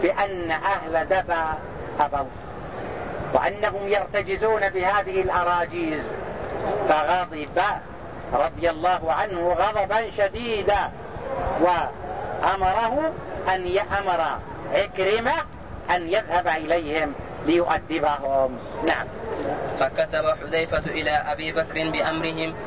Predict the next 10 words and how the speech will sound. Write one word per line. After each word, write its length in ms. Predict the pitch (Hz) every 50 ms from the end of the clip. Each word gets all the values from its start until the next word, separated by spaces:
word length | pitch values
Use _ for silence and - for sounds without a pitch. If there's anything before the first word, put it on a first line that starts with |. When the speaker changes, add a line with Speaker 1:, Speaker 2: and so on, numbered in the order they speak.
| - - - - - -
Speaker 2:
فاغتاظ 540 | 147 147 139 143 - - 160 160 160 156
غيظا 420 | 156 156 160 165 165 160 160 160 165
شديدا. 480 | 160 - 147 147 160 165 175 - 190
Speaker 1:
اغتاظ، 340 | 190 190 190 196 185 170 - - - -
هم 120 | 196 190 185 - -
اغتاظ 520 | 170 - 131 - - 185 196 196 185 175
غيظا 440 | 175 170 165 220 254 233 202 190 165 -
شديدا. 360 | 170 160 147 147 131 - - - - - - - - - - - - - - - - - - - - - -
منعوا 340 | 151 170 185 196 185 196
الزكاة 440 | 196 - 196 202 196 - 240 247 240